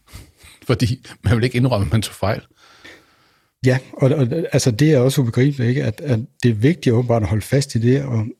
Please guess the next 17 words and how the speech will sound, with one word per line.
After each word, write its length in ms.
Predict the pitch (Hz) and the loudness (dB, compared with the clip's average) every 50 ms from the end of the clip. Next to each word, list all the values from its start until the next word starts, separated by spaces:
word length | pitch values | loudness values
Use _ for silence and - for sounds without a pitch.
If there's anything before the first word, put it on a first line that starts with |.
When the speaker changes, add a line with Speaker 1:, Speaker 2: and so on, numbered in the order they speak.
| - - | -12 -6
Speaker 2:
som 280 | - 131 123 120 165 202 233 | 0 2 2 2 0 -2 -6
noget, 420 | 214 220 208 165 135 139 151 147 | -10 -6 -2 0 2 2 2 2
som 140 | - - 127 | 2 0 0
måske 300 | 120 107 - - 139 135 | 0 0 0 0 0 0
så 140 | - - 143 | 2 2 0
er 160 | 139 123 113 | 2 2 0
bekvemt, 800 | 101 - - 113 - - - - - - 151 165 175 160 131 - | -4 -4 -8 -10 -8 -8 -10 -8 -2 -2 -2 0 -2 -4 -6 -6
og 140 | 156 127 | -4 0
det 80 | 113 139 | 0 0
er 40 | 151 | 2
så 120 | - 156 | 2 2
måske 300 | 139 123 110 - - 127 | 2 0 0 0 -2 0
der, 160 | 113 120 117 | 0 2 0
hvor 200 | 113 110 110 110 | 0 0 -2 -2
at, 200 | 110 104 98 - | -4 -6 -8 -10
at, 300 | - 110 104 98 - - | -6 -6 -6 -6 -4 -4
øh, 140 | 110 107 107 | -2 -2 -2